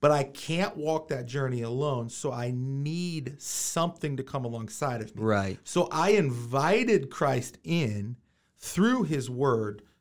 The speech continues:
Speaker 1: to walk with me in that journey.
Speaker 2: Yeah, yeah.
Speaker 1: And what I discovered, so here would be an example, um, of a scripture that I really leaned on in those seasons, Second Timothy one seven.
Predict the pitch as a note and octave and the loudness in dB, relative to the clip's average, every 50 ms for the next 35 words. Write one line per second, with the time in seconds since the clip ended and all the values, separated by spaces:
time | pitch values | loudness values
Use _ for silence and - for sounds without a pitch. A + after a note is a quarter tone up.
0 | _ - - D#3 C#3+ C3 B2+ C#3 C#3+ D3+ D3 C#3 - - B2 C3 B2+ - - A2+ | _ -2 2 2 4 4 4 2 2 2 0 -2 -6 -2 -2 -2 -2 -2 -4 -6
1 | G#2+ G#2+ G#2 - A#2 A2 A2 G2+ G2+ F2+ - A2 A2 G#2+ G#2 G2+ - G2+ G2+ G#2 | -4 -6 -6 -8 -6 -6 -4 -6 -6 -8 -8 -8 -8 -8 -10 -12 -12 -6 -2 0
2 | G#2 G2+ G2+ G2+ - _ _ _ - G#2 G2+ G2 G2+ G2+ G2 - - _ - E3 | 0 0 0 -4 -8 _ _ _ -14 -8 -6 -4 -4 -4 -6 -8 -10 _ 2 4
3 | F#3 G#3+ G#3+ G3 F#3 E3+ D3+ - - - A3 A#3 G3 F#3 D3+ - - G3+ - - | 6 6 6 6 4 2 0 -2 0 0 2 2 2 2 0 2 2 0 0 0
4 | - - - - - - A#3+ B3+ G#3 F3+ G3 F3+ E3 C#3+ B2 A#2+ A#2 C3+ C3+ C#3 | -6 -16 -18 -12 -4 -2 0 2 2 4 2 2 2 0 -2 -2 -2 0 0 2
5 | C#3+ C3+ C#3 - B2+ A#2 A2+ A2+ - C3 C3 C3 B2 A#2+ A#2+ A#2+ A#2+ - C3 B2 | 0 0 -2 -2 -2 -2 -2 -4 -2 0 0 2 2 2 0 0 -2 -2 -2 -2
6 | B2 A#2+ - - D3 C#3 - - - B2 A#2 B2 B2+ C3 C3+ C3 C3 C3 A#2+ B2 | -2 -4 -2 -2 -2 -2 -2 -2 -4 -4 -2 0 0 0 0 0 0 -2 -2 -2
7 | B2+ C3+ C3+ C3+ B2 A#2+ A#2+ A#2+ A2+ A2+ A2+ G#2+ - - C3+ B2+ A#2 A2 A2 A2 | -2 -2 -2 -2 -2 -2 -2 -4 -4 -6 -6 -8 -8 -8 -6 -6 -6 -4 -6 -6
8 | - - C#3 - C#3+ - - C#3+ C3+ B2 - C3 A#2 A2 A#2+ B2 A#2+ G#2+ - - | -4 -4 -4 -4 -4 -6 -6 -6 -6 -4 -4 -4 -4 -4 -4 -4 -6 -6 -8 -8
9 | - C3+ B2+ B2 A#2 A2+ G#2 G#2+ A2 | -6 -4 -2 -2 -2 -4 -6 -8 -12